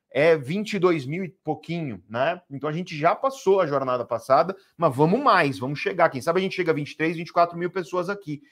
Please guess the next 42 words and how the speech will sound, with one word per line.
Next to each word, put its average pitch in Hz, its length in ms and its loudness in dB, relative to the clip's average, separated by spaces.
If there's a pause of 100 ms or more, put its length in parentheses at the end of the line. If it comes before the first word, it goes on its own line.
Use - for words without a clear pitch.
vinte 160 140 -6
e - 60 -8
cinco 220 300 -2
mil, 185 220 0
igual 156 260 6
ontem, 196 300 2
olha 139 220 4
só. 110 300 -2 (240)
Vamos 190 340 2 (120)
compartilhar, 185 720 4
se - 100 -14
você 151 260 -6
puder. 147 420 2 (300)
Isso - 360 -8 (340)
é 156 80 -2
muito 208 400 -2
benéfico 147 480 -4
pra, 151 180 -2 (100)
pra 143 180 -2
nós 131 400 0
aqui - 180 -6
da 127 140 -2
Neurovox 127 580 -2 (200)
e 170 80 -8
pra 185 160 2
toda 208 320 2
a 190 40 -2
jornada, 143 500 -2
porque - 200 -12
chega 175 360 -2
mais 143 220 -6
gente, 143 320 -10 (320)
e 131 60 -16
quanto 165 280 -4
mais 196 280 0
gente 156 300 -8
toma, 143 220 -6
toma 143 220 -2
consciência 156 500 -8
de 127 100 -14
tudo 135 220 -6
isso, 160 240 -6